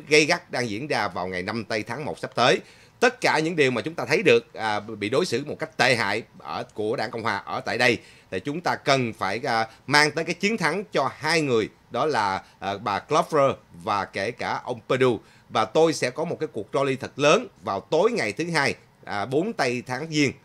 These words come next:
và chúng ta sẽ chiến thắng. Đó là một trong những cái tweet mà Tổng thống Trump đã tweet. Cuộc tranh cử diễn ra giữa hai người đang đương nhiệm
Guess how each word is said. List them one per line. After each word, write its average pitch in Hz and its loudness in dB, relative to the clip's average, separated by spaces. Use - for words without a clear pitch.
và 98 -4
chúng 165 -8
ta 113 -2
sẽ 92 -4
chiến 180 -6
thắng. 170 2
Đó 127 -4
là 143 -4
một 95 -8
trong 113 -6
những 90 -12
cái 135 -8
tweet 220 2
mà 110 -4
Tổng 98 -8
thống 151 -10
Trump 117 -4
đã 98 -4
tweet. 185 4
Cuộc 156 0
tranh 175 2
cử 135 -2
diễn 151 -2
ra 151 2
giữa 117 -2
hai 156 0
người 120 0
đang 127 -4
đương 135 -2
nhiệm 98 2